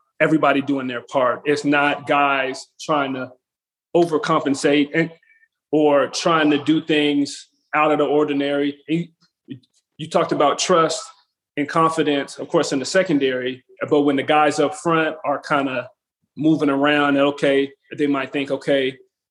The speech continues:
my guy, he really hasn't been getting there these last few plays, so I'm gonna step over here. I'm gonna try to make up for that."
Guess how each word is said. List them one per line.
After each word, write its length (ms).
my 180
guy, 380
he 120
really 280
hasn't 280
been 140
getting 240
there 160
these 160
last 300
few 120
plays, 320
so 100
I'm 80
gonna 100
step 260
over 200
here. 200
I'm 60
gonna 100
try 160
to 100
make 220
up 180
for 100
that." 200